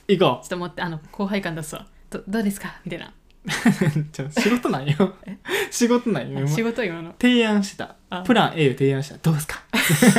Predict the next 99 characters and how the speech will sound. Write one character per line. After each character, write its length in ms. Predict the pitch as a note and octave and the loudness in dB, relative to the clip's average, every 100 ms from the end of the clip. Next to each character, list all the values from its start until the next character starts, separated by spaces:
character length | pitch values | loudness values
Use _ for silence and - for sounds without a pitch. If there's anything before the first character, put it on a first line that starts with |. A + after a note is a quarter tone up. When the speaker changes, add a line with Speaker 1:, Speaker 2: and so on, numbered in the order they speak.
| - | 6
Speaker 2:
<laughs> 380 | - - B3 - | 2 -8 -10 0
営 320 | A3 B3 A3 | 4 6 8
業 140 | A#3 | 8
や 100 | G#3+ | 8
っ 80 | G#3+ | 6
た。 180 | G#3 D#3+ | 2 4
Speaker 1:
<laughs> 40 | |
営 200 | E3 E3+ | 6 6
業 160 | E3 D#3 | 8 4
し 60 | D3+ | 2
て 80 | |
た。 80 | C#3 | -4
Speaker 2:
ち 60 | F3+ | -6
ょ、 40 | |
待 120 | F3+ F3+ | -6 -8
っ 40 | |
て、 60 | - | -6
後 160 | A#3+ | -6
輩 240 | C#4+ D4+ A#3 | -4 -4 -2
感 200 | F3+ E3 | -2 -4
出 100 | E3+ | -6
す 140 | - G#3+ | -8 -10
っ 20 | |
て 140 | - | -8
言 40 | E3 | -10
っ 40 | |
た 120 | F3+ | -2
の 100 | F#3 | 0
に 140 | D#3+ D#3+ | 0 -2
な。 160 | E3+ F3 F#3+ | -8 -14 -8
営 180 | F#3 | -6
業 160 | F#3 F3+ | -6 -6
が 80 | F3 | -6
出 100 | D#3+ | -6
ち 80 | E3 | -8
ゃ 40 | |
っ 40 | - | -12
た。 160 | - - _ _ _ _ _ _ - | -16 -18 _ _ _ _ _ _ -20
Speaker 1:
そ 180 | - D3+ | -20 -16
う 40 | |
や 60 | - | -16
な。 200 | - - | -18 -20
Speaker 2:
え 40 | G3+ | -18
ー、 420 | G#3+ B3 C4+ D4 | -16 -14 -12 -6
Speaker 1:
先 200 | D3 D3+ | -6 -4
輩 180 | D#3+ C#3+ | -6 -6
感 120 | - | -10
や 60 | |
な。 60 | - | -14
Speaker 2:
そ 20 | |
う 20 | |
そ 60 | - | -18
う 40 | _ _ _ _ _ _ _ _ | _ _ _ _ _ _ _ _
そ 0 | |
う。 40 | - | -12
そ 60 | F3+ | -8
ん 40 | |
な 60 | F3 | -4
感 0 | |
じ。 40 | |
Speaker 1:
「行 60 | F3+ | -4
き 20 | |
ま 60 | F#3 | -2
し 120 | G3 | 0
ょ 100 | F#3+ | 0
う 40 | |
よ」 220 | C3 B2+ C3 | 0 -4 -8
Speaker 2:
「行 0 | |
き 120 | - G3+ | -8 -4
ま 160 | G#3 | -4
し 100 | G#3 | -4
ょ 120 | A3+ A#3+ | -6 -6
う」 20 | |
Speaker 1:
み 80 | F3+ | -8
た 60 | - | -12
い 20 | |
な。 40 | - | -18
Speaker 2:
み 40 | _ | _
た 60 | D3+ | -6
い 40 | |
な。 60 | B2+ | -6
Speaker 1:
う 20 | A#2+ | -6
ん。 80 | D3 _ _ _ _ _ _ _ _ | -14 _ _ _ _ _ _ _ _
Speaker 2:
最 200 | - C#4 | -10 -8
近 300 | C#4+ C4+ B3+ - | -6 -6 -6 -6
思 240 | G#3+ A#3+ | -6 -2
う 60 | G3 | -2
よ 120 | D3+ | -4
な。 140 | D3 E3 | -6 -6
あ 40 | |
ん 140 | A3+ | -4
ま 80 | B3 | -2
り、 360 | A#3+ A#3+ F3 - _ _ _ | -2 -2 -4 -8 _ _ _
な 120 | F#3+ G3 | -4 -2
ん 80 | |
て 100 | G3 | -4
い 20 | |
う 40 | |
の？ 40 | - | -12